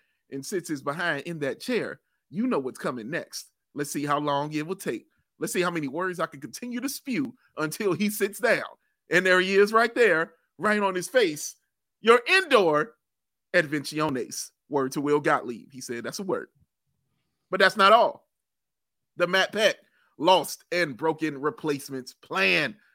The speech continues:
That hat goes flying, just like him watching the Bears in Green Bay on Sunday.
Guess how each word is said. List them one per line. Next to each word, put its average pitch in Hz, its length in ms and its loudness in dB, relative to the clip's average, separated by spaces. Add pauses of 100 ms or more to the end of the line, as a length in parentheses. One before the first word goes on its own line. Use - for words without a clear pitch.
(240)
That 165 160 -2
hat 185 200 2
goes 170 260 -4
flying, 285 720 2 (560)
just 214 200 -2
like 208 180 4
him 220 220 0
watching 185 320 2
the 160 60 0
Bears 175 280 0
in 156 100 -4
Green 165 280 -6
Bay 165 160 -4
on 143 160 -4
Sunday. 165 420 -2